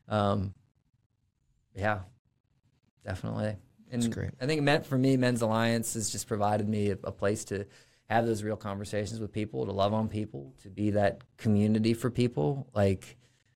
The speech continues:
Speaker 1: like, how, how great would it be when, when, you know, someone is going through a trial like that, that they have that community? Like, Men's Alliance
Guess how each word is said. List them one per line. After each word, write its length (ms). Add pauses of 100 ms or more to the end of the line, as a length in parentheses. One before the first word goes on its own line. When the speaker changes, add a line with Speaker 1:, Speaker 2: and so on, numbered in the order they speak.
(460)
Speaker 1:
like, 140
how, 360
how 160
great 260
would 120
it 100
be 220
when, 320
when, 460 (340)
you 80
know, 100
someone 340
is 80
going 260
through 200
a 40
trial 320
like 200
that, 120
that 60
they 100
have 220
that 140
community? 680
Like, 280 (220)
Men's 220
Alliance 460